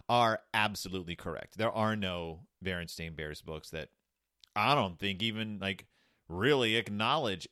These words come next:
any Jewish holidays. I don't know if there's any that acknowledge a Jewish, like, religion or culture." I mean, obviously, there's some that acknowledge that Jewish bears exist because, I mean, at least they did at one point in bear country because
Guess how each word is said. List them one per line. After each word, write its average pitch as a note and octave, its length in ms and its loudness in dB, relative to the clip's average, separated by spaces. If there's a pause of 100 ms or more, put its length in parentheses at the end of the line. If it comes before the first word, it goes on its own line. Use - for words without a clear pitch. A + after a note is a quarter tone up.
any A2+ 400 0
Jewish F#2+ 540 -6
holidays. F#2+ 500 -4
I B2+ 80 2
don't C#3+ 180 0
know G#2 120 -2
if G2+ 60 -6
there's G#2 140 -2
any B2 160 -4
that A2+ 300 -6
acknowledge A#2 540 -4
a G#2 80 -6
Jewish, F#2+ 680 -2 (280)
like, G#2+ 200 -2 (560)
religion B2+ 600 0
or A2 200 0
culture." D#3 560 -4 (340)
I - 80 0
mean, C#3+ 140 2
obviously, C3 560 0
there's A#2 220 0
some B2+ 180 -4
that G#2+ 120 -4
acknowledge G#2+ 520 -4
that G#2+ 180 -4 (220)
Jewish B2 320 -2 (420)
bears A#2 480 2
exist F#2 720 -4
because, F#2 680 -6
I - 20 -8
mean, F#2 160 -6
at F#2 100 -8
least G2 200 -8
they F2+ 80 -4
did F#2 160 -4
at D#2+ 100 -8
one G#2+ 180 -6
point D#2 240 -12
in D#2+ 80 -14
bear D2+ 200 -8
country E2+ 340 -10
because F2+ 380 -8